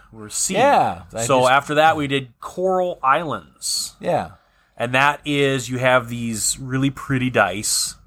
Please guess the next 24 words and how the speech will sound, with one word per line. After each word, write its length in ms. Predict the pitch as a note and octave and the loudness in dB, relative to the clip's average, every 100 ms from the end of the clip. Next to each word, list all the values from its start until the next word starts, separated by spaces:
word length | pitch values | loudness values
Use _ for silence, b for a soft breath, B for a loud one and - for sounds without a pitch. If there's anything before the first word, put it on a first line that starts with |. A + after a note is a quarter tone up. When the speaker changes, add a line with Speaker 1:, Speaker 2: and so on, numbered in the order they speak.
| - - - | -20 -20 -16
Speaker 2:
Really 280 | G#2+ G2 F2+ | -14 -12 -14
pretty. 280 | - F#2+ G2+ - | -16 -18 -18 -14
Speaker 1:
Yep. 400 | A#2 A#2 B2+ - - - | -2 4 4 2 -20 -4
And 540 | B2+ A#2 A2+ A2+ A2 A2 - | 0 4 4 2 -2 -8 -12
you 280 | C3 B2 B2 | -12 -6 -4
are 80 | A#2 | -4
placing 560 | - E3 E3 D3 B2 | 0 2 2 0 0
them 320 | A2+ A2 A#2 - | 0 -2 -4 -10
to 120 | A#2+ | -8
make 360 | A2+ A2+ _ - _ | -6 -6 _ -20 _
coral 280 | G2 F2+ A2 | -12 -10 -6
reefs. 540 | G3+ C#3+ - - - | -4 -6 -10 -10 -2
Speaker 2:
Yeah. 240 | C3+ F#2+ - b b b b | 0 0 -4 b b b b
Speaker 1:
And 200 | A2 A2 | -6 -2
so 360 | - B2 A#2 A2+ | 2 4 4 2
you 360 | A2 A#2 A#2 A2 | 0 -4 -6 -4
are 120 | A2+ | -4
placing 440 | - F3 F#3 - C#3 | 0 0 0 0 0
Speaker 2:
trans- 160 | C#3 | 0
Speaker 1:
your 500 | C3 B2+ B2 A#2+ A2+ - | -2 0 2 2 0 2
dice. 640 | D3 C3 A#2+ - - - - | 2 2 -2 -4 -4 -6 -6
Speaker 2:
Translucent 640 | C#3+ C#3 C3+ C#3 A#2+ C#3+ | -6 -4 -4 -8 -10 -8
dice. 240 | B2 A#2 C3 | -6 -4 2
Speaker 1:
Yep, 160 | C#3+ | 0